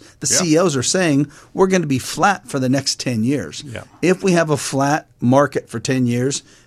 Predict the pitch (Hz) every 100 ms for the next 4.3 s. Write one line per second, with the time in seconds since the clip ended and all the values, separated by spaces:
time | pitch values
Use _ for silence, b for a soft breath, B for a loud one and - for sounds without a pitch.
0 | b - 131 139 135 117 - 151 175 151
1 | 147 131 131 127 147 139 127 131 156 -
2 | - B 143 - 151 135 120 113 127 123
3 | - 95 82 90 - 82 117 101 98 87
4 | 76 64